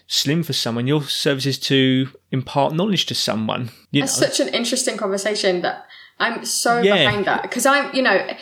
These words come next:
Speaker 2: I think in the yoga world, there's so many, um, if, if you go to, like, popular yoga channels on YouTube or,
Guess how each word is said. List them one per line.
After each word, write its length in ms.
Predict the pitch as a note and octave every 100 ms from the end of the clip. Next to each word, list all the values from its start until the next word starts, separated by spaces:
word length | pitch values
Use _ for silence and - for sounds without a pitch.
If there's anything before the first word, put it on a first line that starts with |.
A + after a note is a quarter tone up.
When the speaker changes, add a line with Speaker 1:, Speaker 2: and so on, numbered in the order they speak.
| - -
Speaker 2:
I 40 |
think 200 | B3 D4
in 100 | C4
the 80 | A#3
yoga 320 | A#3 C#4+ C4+
world, 480 | F#3 F3 F#3 G3 G3
there's 160 | G#3+ -
so 220 | D4 D4+
many, 500 | C#4 A#3+ A3 A3 - _ _ _ - -
um, 240 | G3 F#3 A3
if, 120 | -
if 160 | G3+ -
you 160 | B3+
go 180 | A#3+ A3
to, 380 | A3 A3 G#3 G3+
like, 240 | F#3+ F#3 -
popular 360 | - - G3+
yoga 280 | F#3+ F#3 F#3
channels 380 | F#3+ F#3+ F3+ F3+
on 120 | C#3+
YouTube 600 | - A#3 - A#3+ A#3 -
or, 380 | F3 F3 E3+